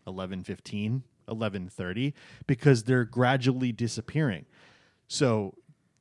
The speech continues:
guaranteeing yourself getting Big Thunder Mountain at ten thirty, you can modify it and keep modifying it until you find a time that you want to,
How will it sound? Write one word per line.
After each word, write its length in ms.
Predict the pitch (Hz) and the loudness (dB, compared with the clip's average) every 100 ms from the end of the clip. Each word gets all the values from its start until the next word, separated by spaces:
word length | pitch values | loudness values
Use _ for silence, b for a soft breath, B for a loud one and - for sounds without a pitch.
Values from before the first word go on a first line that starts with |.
| _ | _
guaranteeing 580 | 139 170 170 - 180 170 | -2 0 0 0 2 2
yourself 400 | 143 - 135 113 107 | 2 2 -2 -4 -4
getting 380 | 139 160 139 | -2 0 -2
Big 260 | 107 127 110 | -2 -4 -4
Thunder 260 | 135 113 110 | -4 -2 -2
Mountain 280 | 107 104 | -2 -4
at 100 | 107 | -8
ten 240 | - 107 95 | -8 -8 -4
thirty, 500 | 156 175 139 113 113 _ _ _ _ _ _ _ _ _ _ _ _ | 0 2 2 -2 -8 _ _ _ _ _ _ _ _ _ _ _ _
you 140 | 139 | -8
can 180 | 147 156 | -4 -2
modify 680 | 131 139 165 160 - 104 92 | 0 0 0 -4 -6 -8 -8
it 200 | 92 - _ _ _ _ - | -8 -10 _ _ _ _ -8
and 160 | 143 | -8
keep 220 | - 175 151 | -6 -4 2
modifying 540 | 160 180 - 123 123 | 2 2 2 2 2
it 120 | 123 | 0
until 340 | 127 120 147 143 | -4 0 2 2
you 160 | 135 | 0
find 360 | 135 - 120 127 | -4 -4 -2 -2
a 40 | |
time 320 | 117 131 117 117 | -2 0 0 0
that 180 | - | -4
you 140 | 107 110 | -4 -4
want 440 | 98 113 110 - | 0 -2 -2 -6
to, 400 | - 113 98 95 | -6 -4 -4 -8